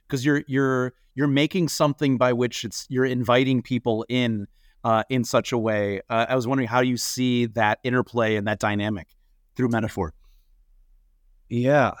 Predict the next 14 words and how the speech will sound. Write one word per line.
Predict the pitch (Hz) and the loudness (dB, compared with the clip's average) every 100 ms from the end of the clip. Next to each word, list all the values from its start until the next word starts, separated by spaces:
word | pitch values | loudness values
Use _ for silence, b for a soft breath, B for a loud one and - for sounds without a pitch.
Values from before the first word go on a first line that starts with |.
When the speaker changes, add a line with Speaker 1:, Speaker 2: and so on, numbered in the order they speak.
| - | -2
Speaker 2:
that's | 117 - - - - _ _ _ _ | 0 0 -6 -12 -14 _ _ _ _
a | - - | -18 -10
good | - 113 101 | 0 0 0
question. | - - 110 - | -4 -4 -4 -2
I | 107 | -2
have | 98 | -2
a | |
couple | - - 139 127 - | -6 -12 -10 -10 -4
things | 117 107 - - | 0 0 -4 -14
floating | - 113 110 110 107 - | -2 2 4 2 -2 -6
through | - 110 107 | -6 -2 0
my | 98 | 0
mind. | 101 104 104 101 101 104 101 - _ _ _ _ _ _ _ | 0 0 0 0 0 -2 -4 -8 _ _ _ _ _ _ _
Um, | 104 110 110 107 107 104 | -4 0 0 0 0 -2